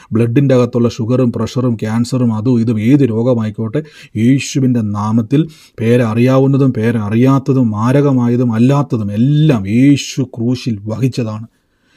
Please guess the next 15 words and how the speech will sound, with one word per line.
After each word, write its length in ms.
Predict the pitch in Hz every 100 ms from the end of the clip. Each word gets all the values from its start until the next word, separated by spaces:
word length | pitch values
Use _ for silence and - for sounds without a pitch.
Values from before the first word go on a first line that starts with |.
| _ -
കർത്താവിൻ്റെ 500 | 123 123 123 120 120
തിരുമുറിവിനാൽ 960 | 135 131 127 113 123 143 147 139 113 110
ഇന്ന് 180 | 113
സൗഖ്യം 480 | 110 - 113 110 117 101
വന്നിരിക്കുന്നു. 520 | 107 117 117 113 101
കൈവച്ച് 360 | 160 147 - 117
യേശുവിൻ്റെ 680 | 143 147 - 160 156 147 127
നാമത്തിൽ, 520 | 110 117 113 104 104 - - - -
യേശുവിൻ്റെ 640 | 139 160 - 151 135 120
നാമത്തിൽ, 480 | 104 113 113 101 95 107
യേശുവിൻ്റെ 600 | 107 147 165 - 143 123 110
നാമത്തിൽ 440 | 107 113 101 113 98 - -
ആ 120 | 101 92
വേദനകൾ 640 | 120 143 143 143 135 120
വിട്ടുമാറുന്നു, 1000 | 95 123 - 151 101 98 104 113 113 110